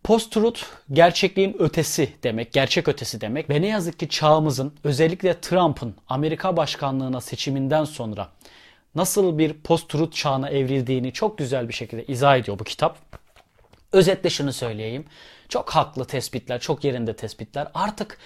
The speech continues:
kimse gerçekle ilgilenmiyor. Gerçek kimsenin umurunda değil.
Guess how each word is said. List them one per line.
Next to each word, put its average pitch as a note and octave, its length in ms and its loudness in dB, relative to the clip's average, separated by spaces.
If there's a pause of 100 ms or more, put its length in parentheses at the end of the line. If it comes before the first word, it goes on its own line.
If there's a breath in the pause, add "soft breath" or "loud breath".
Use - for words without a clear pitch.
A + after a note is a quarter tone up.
(160 soft breath)
kimse F#3 400 0
gerçekle C#3 680 -2
ilgilenmiyor. G#2+ 600 -6 (540 soft breath)
Gerçek D#3 500 2
kimsenin C3+ 480 -4
umurunda A#2+ 580 -8
değil. C#3+ 300 0